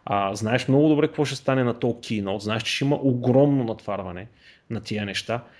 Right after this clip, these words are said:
и, и, и, и се издъмваш. Отвратително. И, и не мога да разбера политиката, защо в крайна сметка ти правиш презентация на продукт. И този продукт, нали, тази презентация в крайна сметка до голяма степен навива хората, нали, да го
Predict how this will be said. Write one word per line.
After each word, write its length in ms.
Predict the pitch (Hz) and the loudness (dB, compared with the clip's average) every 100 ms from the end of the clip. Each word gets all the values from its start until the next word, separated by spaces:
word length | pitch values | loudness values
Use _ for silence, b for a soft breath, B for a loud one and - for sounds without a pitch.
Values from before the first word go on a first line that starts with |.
| b - | b -4
и, 200 | 196 - - | -4 -4 -8
и, 60 | 214 - | -10 -10
и, 140 | - 196 | -12 0
и 60 | 226 | 2
се 120 | 185 | 4
издъмваш. 580 | 135 117 - - - - _ _ 160 | 4 2 -2 -6 -8 -12 _ _ -6
Отвратително. 560 | 139 170 180 - 113 - b - | 0 -2 -2 -4 -4 -4 b -2
И, 120 | 156 | 0
и 100 | 170 | 4
не 100 | 156 | 6
мога 160 | 180 226 | 8 6
да 60 | |
разбера 300 | 190 156 185 | 6 2 -2
политиката, 480 | 185 139 160 190 165 | 2 0 2 -2 0
защо 360 | 107 107 - 254 | 0 -2 0 0
в 60 | |
крайна 180 | 247 208 | 2 2
сметка 280 | - 160 - | 2 -2 -2
ти 220 | - 262 - | -8 -10 0
правиш 180 | 185 - | 0 2
презентация 600 | 156 131 123 175 - 156 | 0 2 4 2 4 2
на 80 | |
продукт. 460 | 127 - 104 127 131 - - b b | 2 -2 0 0 -2 -16 -18 b b
И 40 | - | 0
този 220 | 156 175 | 4 4
продукт, 320 | 156 147 180 | 2 0 2
нали, 120 | 160 | 2
тази 160 | 143 160 - | 2 2 2
презентация 520 | 123 110 151 151 127 | 0 0 0 0 -2
в 40 | |
крайна 160 | 127 131 | -2 0
сметка 540 | 135 139 - 160 151 | 0 -2 2 4 4
до 100 | 135 | 2
голяма 280 | 113 135 143 | 2 4 4
степен 420 | - 131 131 143 | 2 -2 2 0
навива 300 | 135 117 131 | 2 0 -2
хората, 360 | 127 120 127 120 | 0 2 2 -2
нали, 160 | 113 127 | -4 0
да 100 | |
го 120 | 127 | -2